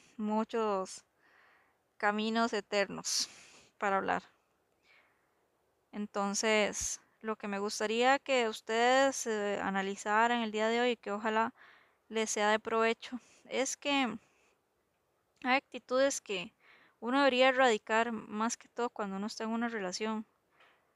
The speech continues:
Actitudes tóxicas, eh, que no, no benefician en nada una relación.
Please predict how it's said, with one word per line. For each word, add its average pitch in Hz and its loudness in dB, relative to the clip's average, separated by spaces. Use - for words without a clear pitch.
Actitudes 240 0
tóxicas, 269 0
eh, 202 -4
que 202 -6
no, 208 -2
no 214 -2
benefician 247 -2
en 202 -4
nada 214 2
una 226 0
relación. 240 -4